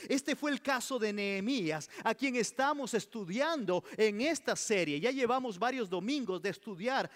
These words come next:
a Nehemías. Fíjate, las murallas y las puertas de la ciudad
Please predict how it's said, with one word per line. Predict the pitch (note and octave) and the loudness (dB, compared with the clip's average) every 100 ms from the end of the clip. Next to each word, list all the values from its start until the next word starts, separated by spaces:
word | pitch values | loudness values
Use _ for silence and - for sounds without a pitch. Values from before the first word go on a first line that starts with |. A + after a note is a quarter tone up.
| A3+ | -6
a | F#3+ F#3+ | -2 0
Nehemías. | F#3 F3+ F3+ F#3+ G3 A#2 G2 | 0 0 0 0 0 -2 -6
Fíjate, | - G#3+ D3 - G#2 - - - | -8 -4 -4 -6 -10 -14 -18 -4
las | G#3 F3+ | -2 0
murallas | A3+ A3+ A#3 A#3+ A3 A#3 | -2 2 2 0 -2 -2
y | G#3+ | -4
las | G3 | -4
puertas | - A3 G#3+ A3 | -2 -2 0 -4
de | F#3+ | -4
la | F#3 | -4
ciudad | - F#3 E3+ G3+ D#3+ | -6 -10 -2 0 0